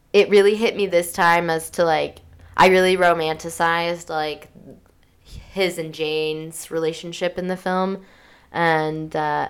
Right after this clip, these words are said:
I don't feel that way at all anymore. Now I'm like, "Oh, girl, get out. Don't even waste your time. He doesn't see your worth or your value. He called you ugly to your face."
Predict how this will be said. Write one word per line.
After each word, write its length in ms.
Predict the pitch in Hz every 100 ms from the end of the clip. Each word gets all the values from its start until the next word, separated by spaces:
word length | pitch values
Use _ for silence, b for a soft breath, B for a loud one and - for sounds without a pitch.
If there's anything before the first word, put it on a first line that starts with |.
| -
I 100 | 170
don't 240 | 208 -
feel 220 | - 214 196
that 260 | 202 117
way 200 | 175 165
at 220 | - 165 -
all 400 | 165 170 160 135
anymore. 520 | 160 151 156 143 147
Now 220 | 160 160
I'm 160 | 160 151
like, 240 | 147 - -
"Oh, 420 | 254 262 226 208
girl, 480 | 233 277 233 202 196
get 300 | 240 254 - -
out. 560 | 190 226 247 226 -
Don't 300 | 220 233 240
even 260 | - 240 214
waste 320 | 208 254 254
your 140 | 233 226
time. 800 | 208 196 208 220 226 220 202
He 160 | 202 214
doesn't 340 | 196 208 220
see 160 | - 233
your 180 | 214 196
worth 280 | 196 208 220
or 120 | 190
your 160 | 190
value. 420 | 190 175 185 196 202
He 140 | 220
called 320 | 226 226 220
you 140 | 269 233
ugly 400 | 180 220 247 240
to 120 | 226
your 140 | 214
face." 420 | 208 190 196 226